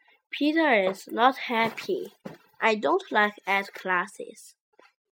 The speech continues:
"I can't draw," thinks Peter. So he just draws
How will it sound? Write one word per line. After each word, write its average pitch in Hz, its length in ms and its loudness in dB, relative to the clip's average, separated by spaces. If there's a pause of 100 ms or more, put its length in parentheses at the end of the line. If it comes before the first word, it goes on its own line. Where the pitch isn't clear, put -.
(1120)
"I 240 280 2
can't 359 540 -2
draw," 202 360 2 (460)
thinks 220 400 -2
Peter. 208 520 -6 (400)
So 240 420 0
he 233 300 -2
just 226 480 4 (400)
draws 214 720 -4